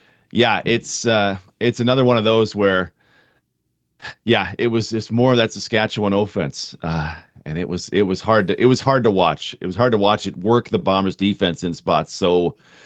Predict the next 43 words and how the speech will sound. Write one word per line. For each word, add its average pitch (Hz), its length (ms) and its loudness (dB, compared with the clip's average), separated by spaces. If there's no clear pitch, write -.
so 131 280 2
well, 104 400 2
especially - 460 -2
toward 165 320 4
the 123 160 4
end 123 100 2
of 107 80 0
the 101 80 2
game, 104 320 0
especially, 92 720 -4
um, 85 580 0
because 107 320 0
there 117 180 4
were 139 120 6
a 143 60 4
lot 131 220 2
of 143 80 -2
field 170 300 4
goals 143 240 4
in 131 60 2
the 123 60 2
mid 139 240 2
part 127 180 4
of 104 60 0
the 95 80 -2
game, 92 300 0
but 95 120 0
at 98 140 0
the 110 140 0
end 131 100 4
of 135 60 4
the 104 80 0
game, 85 380 -2
Saskatchewan 113 560 -2
was 98 120 -4
able 107 200 0
to 95 80 -2
get 104 220 2
what 98 160 0
they 95 120 0
needed 95 320 0
and 85 120 -2
wanted. 87 360 -2